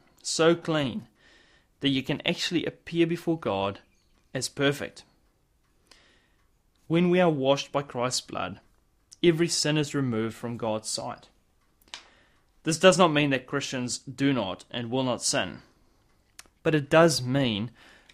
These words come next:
that their sin is forgiven and remembered no more. That is some incredible washing, and that is the washing that is signified and sealed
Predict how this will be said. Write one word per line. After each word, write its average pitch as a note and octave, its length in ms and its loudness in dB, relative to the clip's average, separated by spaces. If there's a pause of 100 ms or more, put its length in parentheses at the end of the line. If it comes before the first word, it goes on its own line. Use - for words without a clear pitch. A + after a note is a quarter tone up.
(120)
that B2+ 120 0
their B2+ 140 0
sin D#3 260 2
is D#3+ 140 4
forgiven G#2+ 680 -2
and A#2 220 -6
remembered A#2 640 -2 (380)
no A2 200 -4
more. G#2+ 340 -2 (1900)
That F#3 160 10
is F3+ 100 10
some D#3+ 240 6
incredible D3 540 2
washing, C#3 420 0 (640)
and D#3+ 120 -2
that F3 120 6
is E3 160 2
the E3 120 4
washing C3 500 2
that B2 100 2
is A#2 100 -4
signified A2+ 640 -2
and A2+ 180 -4
sealed A2+ 480 0